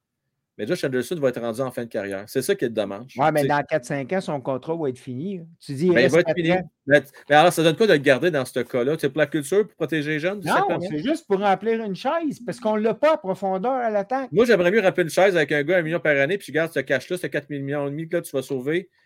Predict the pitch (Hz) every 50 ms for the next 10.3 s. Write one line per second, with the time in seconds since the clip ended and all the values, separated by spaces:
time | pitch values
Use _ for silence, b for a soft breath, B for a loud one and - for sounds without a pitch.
0 | _ _ - 127 127 - 143 135 - - 165 147 131 135 170 180 160 151 139 123
1 | 117 131 127 120 123 139 160 160 151 - - 135 123 107 104 135 139 139 135 120
2 | 120 120 120 131 127 120 117 113 - 113 107 101 107 123 135 151 160 180 180 170
3 | 151 147 139 - - - - 170 165 160 147 147 143 135 - 220 254 254 - 214
4 | 202 196 - 190 196 196 196 196 196 196 208 233 240 240 247 233 165 - - -
5 | - - - - 180 180 - - 175 165 156 160 220 220 196 220 202 180 185 196
6 | 202 165 - - - 190 175 180 202 214 233 214 170 147 - - 175 175 - -
7 | 185 190 190 185 196 214 202 - 190 208 220 208 202 165 160 190 202 202 151 160
8 | 170 - 220 214 185 190 - 294 302 339 285 170 139 180 214 208 - 165 - -
9 | 127 151 160 160 143 147 139 131 147 151 147 - - 131 123 139 165 170 - -
10 | - 185 - 104 113 131